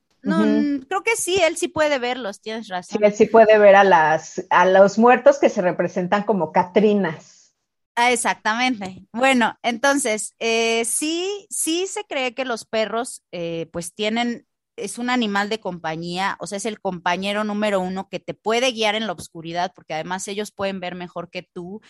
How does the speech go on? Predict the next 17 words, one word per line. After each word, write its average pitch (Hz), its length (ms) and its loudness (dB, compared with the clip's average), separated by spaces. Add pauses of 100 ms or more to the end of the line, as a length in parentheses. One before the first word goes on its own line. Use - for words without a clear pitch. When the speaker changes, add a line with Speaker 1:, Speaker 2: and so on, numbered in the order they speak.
(160)
Speaker 1:
ellos 175 320 -10
Speaker 2:
Ujú. 208 100 0
Speaker 1:
huelen 202 320 -2
bien, 190 380 -10 (340)
ellos 208 560 -6 (320)
seguramente 233 680 -2
te 196 120 -2
van 190 160 -2
a 214 40 -2
acompañar 175 680 -8
a 175 120 -8
donde 180 400 -8
tú 311 220 -2
Speaker 2:
Sí, 392 40 4
claro. 330 60 4
Speaker 1:
vayas. 196 540 2
<laughs> 277 440 -4